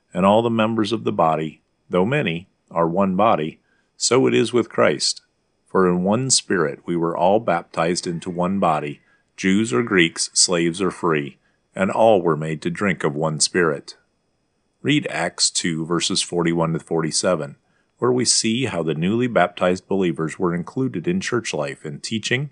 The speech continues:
fellowship, the breaking of bread, and prayer, and Ephesians two, verses nineteen through twenty-two, which describes baptized believers as citizens and members of God's household.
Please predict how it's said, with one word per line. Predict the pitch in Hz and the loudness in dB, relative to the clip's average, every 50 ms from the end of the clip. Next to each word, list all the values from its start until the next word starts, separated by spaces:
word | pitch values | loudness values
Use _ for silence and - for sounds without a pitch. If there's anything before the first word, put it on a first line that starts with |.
| _ _ _ _ _ _ | _ _ _ _ _ _
fellowship, | - - 90 82 90 - - - 101 110 117 - _ _ - - | -2 0 2 2 2 2 0 -2 -4 -4 -4 -6 _ _ -20 -10
the | 87 98 95 | -4 -4 -2
breaking | 104 117 117 117 113 127 123 113 | 2 2 2 2 0 -2 -4 -2
of | 101 85 | -2 0
bread, | 95 120 123 104 78 76 87 104 - _ _ _ _ _ _ - | 2 4 4 4 4 2 -2 -6 -14 _ _ _ _ _ _ -6
and | 101 107 - | -6 -4 0
prayer, | - 127 127 110 76 64 64 - _ _ _ _ _ _ _ _ _ _ - | 2 4 4 4 2 0 -6 -14 _ _ _ _ _ _ _ _ _ _ -4
and | - 107 | 0 0
Ephesians | 107 98 - 131 135 123 - - 131 127 120 - | 0 2 2 2 2 2 0 -2 -4 0 0 0
two, | - - 92 87 85 82 | 0 0 0 0 0 2
verses | 85 87 82 - - 87 78 92 | 2 2 2 2 0 -2 -2 -2
nineteen | 90 87 90 90 - - 90 85 82 | -2 -2 -4 -4 -6 -6 -4 -4 -4
through | - - 87 | -4 -6 -6
twenty-two, | 78 - - 104 104 98 85 - - 80 73 71 69 - _ _ _ _ _ _ _ _ - | -6 -6 -4 -4 -2 -2 -2 -4 -4 -6 -6 -6 -8 -10 _ _ _ _ _ _ _ _ -4
which | 107 104 95 - - | -2 -2 -2 -2 -2
describes | - 101 - - - 113 107 107 101 - | 0 0 0 4 4 4 4 4 2 -2
baptized | - - 101 95 - - - 101 98 98 98 98 | -4 0 0 0 0 0 0 0 2 2 2 0
believers | - 110 107 101 90 76 - 82 82 78 92 | 0 0 2 2 2 0 0 -2 -4 -2 -2
as | 85 - | 0 2
citizens | - - - 90 90 92 180 - - 101 101 117 113 113 | 2 2 2 2 0 0 0 0 0 0 -2 -4 -2 -2
and | 101 104 110 | -2 0 2
members | 113 113 117 98 80 - 151 - - | 2 2 2 2 0 -2 -2 0 -2
of | 82 78 78 | -4 -2 0
God's | 82 76 73 71 - | 0 0 0 0 -2
household. | 80 82 80 - - 80 71 67 65 - | -2 -2 0 -2 -2 -6 -6 -6 -8 -12